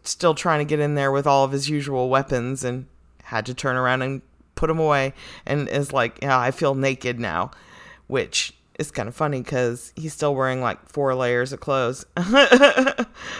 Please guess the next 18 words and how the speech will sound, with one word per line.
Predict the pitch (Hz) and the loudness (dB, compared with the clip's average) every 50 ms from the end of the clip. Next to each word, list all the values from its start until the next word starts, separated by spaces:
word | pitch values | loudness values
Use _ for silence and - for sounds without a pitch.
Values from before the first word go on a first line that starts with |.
| - - - | -14 0 2
But | 233 233 | 2 4
for | 220 - 226 240 | 6 6 4 6
him, | 233 226 226 226 | 6 4 4 2
naked | 220 208 190 196 - 202 180 | 2 2 0 0 0 0 0
is | 180 175 180 | 0 -2 0
not | 175 151 151 160 | 2 2 2 2
having | 170 156 147 147 151 151 | 2 2 2 2 0 -2
a | 156 | 0
weapon, | 151 147 131 127 - 135 131 127 135 - - - - - - - | 2 2 2 2 2 0 -2 -2 -4 -8 -12 -18 -20 -20 -16 -4
which | - 165 170 156 - - - - - _ _ _ - | -2 0 0 2 0 -2 -2 -4 -8 _ _ _ -4
plays | - 180 160 156 156 151 | 0 4 4 4 4 4
off | 156 139 139 - | 4 4 4 4
another | 135 151 151 151 143 143 139 - | 2 0 2 2 4 4 2 2
earlier | - - 160 156 160 160 151 151 147 143 | 2 2 2 4 2 2 2 2 0 0
scene | 143 - - 147 143 139 139 | -2 -4 -4 -4 -2 -2 -2
in | 135 139 | -2 -4
the | 135 - - | -4 -4 -4
episode, | 131 135 - 143 135 - 143 135 131 131 131 135 | -6 -6 -4 -6 -6 -2 -2 0 0 -2 -2 -6